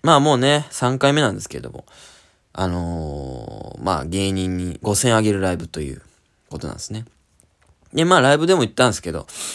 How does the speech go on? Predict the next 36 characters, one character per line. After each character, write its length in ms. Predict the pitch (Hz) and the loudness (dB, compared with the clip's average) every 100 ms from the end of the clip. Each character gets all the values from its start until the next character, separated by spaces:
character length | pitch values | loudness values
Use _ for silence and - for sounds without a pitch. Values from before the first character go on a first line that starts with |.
| - | -4
過 120 | 170 | -2
去 140 | 180 123 | 2 2
二 160 | 101 | 2
回 180 | 104 98 | 2 2
ね、 280 | 98 107 113 _ - - _ - | 2 -4 -6 _ -20 -20 _ -2
僕 360 | 113 139 139 | -2 2 4
を 80 | 143 | 4
一 180 | 123 123 | 2 0
番 340 | 131 131 - - | 4 4 2 0
楽 200 | 123 127 | 0 0
し 100 | 127 | 0
ま 120 | 131 | -2
せ 80 | - | -4
て 80 | |
く 120 | - 113 | -4 -2
れ 80 | |
た 100 | 113 | -2
人 160 | 110 123 | -2 -2
に 60 | 95 | 0
五 120 | 92 | -2
千 240 | - 101 | -2 -2
円 140 | 98 92 | -2 -6
っ 20 | |
て 200 | - 95 | -2 0
い 200 | 92 90 | 0 -2
う 80 | - | -4
テ 200 | - 92 | -4 -4
ー 20 | |
マ 100 | 76 | -4
で 60 | |
や 60 | 69 | -8
っ 20 | |
て 180 | - 85 | -10 -10
い 80 | 82 | -6
た 140 | 85 | -4
ら、 260 | 80 78 | -4 -4